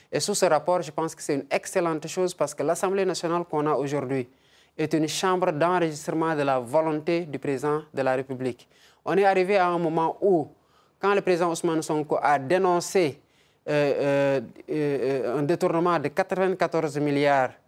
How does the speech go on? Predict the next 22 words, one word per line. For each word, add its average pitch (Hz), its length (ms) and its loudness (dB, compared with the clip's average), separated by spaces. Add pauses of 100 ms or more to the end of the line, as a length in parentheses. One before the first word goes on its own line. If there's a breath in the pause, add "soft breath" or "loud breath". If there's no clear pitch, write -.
(160)
de 123 120 -4
nos 147 160 2
francs 147 240 0
C 131 180 -2
F - 120 -2
A, 226 160 0 (500 soft breath)
l'Assemblée 190 540 2
a 175 120 4
mis 175 140 0
en 151 120 0
place 170 240 0
une 151 120 -2
commission 156 420 -2
d'enquête 147 340 -4
parlementaire 143 640 -2
juste 175 460 -2
pour 214 220 -2
blanchir 170 500 -2
ceux 262 220 -2
qui - 120 -4
étaient 160 280 -2
inculpés. 135 540 -4